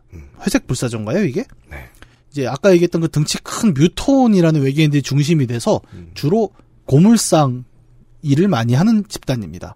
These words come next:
Speaker 1: 음.
Speaker 2: 얘들은 되게 수상해요. 왜 자꾸, 아니, 도시에 있는 고물상들이 전쟁 무기를 자꾸 모으고,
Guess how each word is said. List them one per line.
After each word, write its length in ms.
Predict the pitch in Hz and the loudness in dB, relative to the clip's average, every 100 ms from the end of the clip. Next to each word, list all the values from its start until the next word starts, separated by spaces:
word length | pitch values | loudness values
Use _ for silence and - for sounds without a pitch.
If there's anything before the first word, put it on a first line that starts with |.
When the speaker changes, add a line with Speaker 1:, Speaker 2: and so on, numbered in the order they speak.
| - | -14
Speaker 1:
음. 260 | 98 78 64 - - 214 | -12 -12 -16 -20 -10 -4
Speaker 2:
얘들은 300 | 247 269 240 | 0 2 2
되게 180 | 214 247 | 2 2
수상해요. 400 | 240 247 208 147 | 2 2 4 2
왜 200 | 220 370 | 4 4
자꾸, 380 | 277 - 247 175 - - - _ | 4 0 -2 -2 -6 -20 -20 _
아니, 240 | 240 269 | -2 0
도시에 340 | - 226 226 247 | 0 0 2 4
있는 260 | 226 202 | 4 2
고물상들이 580 | - 190 196 208 196 220 | 0 -2 0 2 2 0
전쟁 420 | - 135 180 302 | 2 4 6 6
무기를 260 | 277 202 180 | 6 6 4
자꾸 220 | 139 - | 2 -2
모으고, 440 | 117 117 110 98 | -4 -6 -6 -10